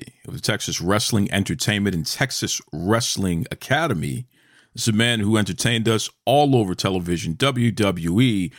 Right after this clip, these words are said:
Ring of Honor, anywhere and everywhere there. But his biggest contribution is as a trainer to the stars. Literally, he is the trainer of champions,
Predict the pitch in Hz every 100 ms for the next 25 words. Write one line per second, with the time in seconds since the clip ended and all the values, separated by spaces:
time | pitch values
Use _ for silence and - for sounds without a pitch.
0 | - - 101 160 156 117 95 98 90 82
1 | 87 - - _ _ - 196 180 165 151
2 | 139 127 107 98 87 85 78 87 90 87
3 | 90 92 95 - 175 143 - 98 82 80
4 | 87 80 85 80 78 90 87 - - 87
5 | 78 - 113 120 104 95 82 - _ _
6 | _ - 107 95 85 87 - - 113 107
7 | 76 80 117 123 101 95 95 - 95 85
8 | 101 92 - 107 120 120 - - 175 -
9 | - 170 214 143 78 - - -